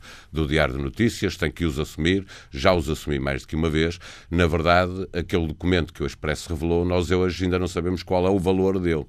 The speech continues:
porque entre ser um documento das secretas militares e ser um documento que é secreto,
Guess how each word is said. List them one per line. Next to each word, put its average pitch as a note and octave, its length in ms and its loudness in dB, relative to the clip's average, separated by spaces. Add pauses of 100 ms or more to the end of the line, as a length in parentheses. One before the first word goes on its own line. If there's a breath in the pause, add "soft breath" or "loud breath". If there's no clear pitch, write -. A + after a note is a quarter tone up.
(400 loud breath)
porque E2+ 280 0
entre G2 160 2
ser F#2+ 180 2
um F2+ 140 2
documento F2 540 0
das F2+ 160 2
secretas F#2+ 440 -2
militares D2+ 560 -2 (280 loud breath)
e F2 80 -2
ser F2+ 220 0
um F2+ 120 2
documento F2 420 -2
que - 120 -2
é F#2+ 60 2
secreto, C#2+ 640 -4